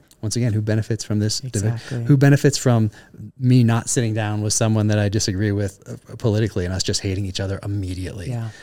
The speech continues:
Speaker 1: Um, guess what? Not the citizenry.
Speaker 2: Nope.
Speaker 1: Uh,
Speaker 2: Nope.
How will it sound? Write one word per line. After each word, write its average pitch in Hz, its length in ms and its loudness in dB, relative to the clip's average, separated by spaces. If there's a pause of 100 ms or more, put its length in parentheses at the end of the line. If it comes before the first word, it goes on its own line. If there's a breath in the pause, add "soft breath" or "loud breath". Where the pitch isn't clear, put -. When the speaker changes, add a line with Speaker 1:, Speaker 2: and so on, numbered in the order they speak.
(120)
Speaker 1:
Um, 95 520 -6
guess 101 220 -4
what? 113 340 -4
Not 104 220 -8
the - 80 -6
citizenry. 104 540 0 (120)
Speaker 2:
Nope. 123 260 -8 (180)
Speaker 1:
Uh, 101 280 -2 (480 loud breath)
Speaker 2:
Nope. 127 220 -4